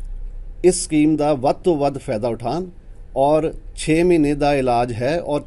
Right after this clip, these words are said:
ਛੇ ਮਹੀਨੇ ਤੋਂ ਬਾਅਦ ਡਾਕਟਰ ਸਾਹਿਬ ਸਰਟੀਫਿਕੇਟ ਦੇਣਗੇ ਕਿ ਇਹ ਹੁਣ, ਅ, ਨਸ਼ਾ ਮੁਕਤ ਨੇ ਤੇ ਉਹਨਾਂ ਦੇ ਖਿਲਾਫ ਕੋਈ ਕਾਨੂੰਨੀ ਕਾਰਵਾਈ ਨਹੀਂ ਕੀਤੀ ਜਾਏਗੀ।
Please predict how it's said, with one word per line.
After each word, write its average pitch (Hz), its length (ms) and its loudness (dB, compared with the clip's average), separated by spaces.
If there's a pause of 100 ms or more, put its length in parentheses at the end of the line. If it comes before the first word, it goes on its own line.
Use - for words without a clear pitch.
ਛੇ 143 220 -2
ਮਹੀਨੇ 143 300 2
ਤੋਂ 131 200 -4
ਬਾਅਦ 135 480 -2 (340)
ਡਾਕਟਰ 127 400 -4
ਸਾਹਿਬ 139 260 -2
ਸਰਟੀਫਿਕੇਟ 127 540 -6
ਦੇਣਗੇ 147 500 -2
ਕਿ 143 400 -4
ਇਹ 131 280 -2 (540)
ਹੁਣ, 127 180 -2
ਅ, - 580 -14 (160)
ਨਸ਼ਾ 123 320 -4
ਮੁਕਤ 120 320 -4
ਨੇ 165 240 0 (800)
ਤੇ 156 100 0
ਉਹਨਾਂ 151 320 2
ਦੇ 135 160 -2
ਖਿਲਾਫ 127 360 -2 (160)
ਕੋਈ 160 240 2
ਕਾਨੂੰਨੀ 131 400 -2
ਕਾਰਵਾਈ 117 380 -4
ਨਹੀਂ 127 240 -2
ਕੀਤੀ 104 280 -8
ਜਾਏਗੀ। - 340 -10